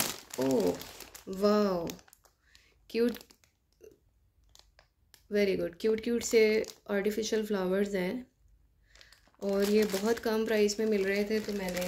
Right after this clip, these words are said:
ये ले लिए। मैं आपको ये ज़रा open करके भी दिखा देती हूँ कि ये कैसे हैं। तो आई गेस कि ये यहाँ से, आई गेस कि ये यहाँ से open होंगे, तो इनको ज़रा देख लेते हैं। ये मुझे थोड़ा टूटा टूटा सा क्यों लग रहा है? अच्छा, इसके अंदर से कुछ ये जो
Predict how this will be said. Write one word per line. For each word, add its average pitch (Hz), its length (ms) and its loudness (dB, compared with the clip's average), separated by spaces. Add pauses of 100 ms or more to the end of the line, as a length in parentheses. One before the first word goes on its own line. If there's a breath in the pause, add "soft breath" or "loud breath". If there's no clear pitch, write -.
(120)
ये 180 140 -4
ले 175 120 -4
लिए। 175 260 -4
मैं 185 180 -4
आपको 175 280 -6
ये 185 140 2
ज़रा 180 200 -6 (120)
open 180 260 -4
करके 202 260 0
भी 214 80 0
दिखा 214 280 0
देती 185 260 -2
हूँ 185 100 -2
कि 190 60 -4
ये 190 120 -2
कैसे 190 340 0
हैं। 190 120 -4
तो - 880 -8 (400)
आई 92 120 0
गेस 185 220 0
कि 208 80 2
ये 202 160 2
यहाँ 185 260 0
से, 202 180 0 (540)
आई 190 120 0
गेस 196 200 -2
कि 220 140 -2
ये 202 200 2
यहाँ 190 300 -2
से 196 160 -4
open 185 260 -4
होंगे, 175 280 -4
तो - 760 -4
इनको 92 260 -4
ज़रा 92 300 2 (120)
देख 180 220 0
लेते 190 260 -2
हैं। 202 140 -4 (2000)
ये 208 80 0
मुझे 208 180 2
थोड़ा 202 180 0
टूटा 180 380 -2
टूटा 196 260 0
सा 185 140 0
क्यों 175 240 -2
लग 165 160 -6
रहा 170 180 -8
है? 185 240 -4
अच्छा, - 260 -6
इसके 208 200 -2
अंदर 202 160 0
से 202 100 -4
कुछ 202 200 -4
ये 190 100 2
जो 196 140 0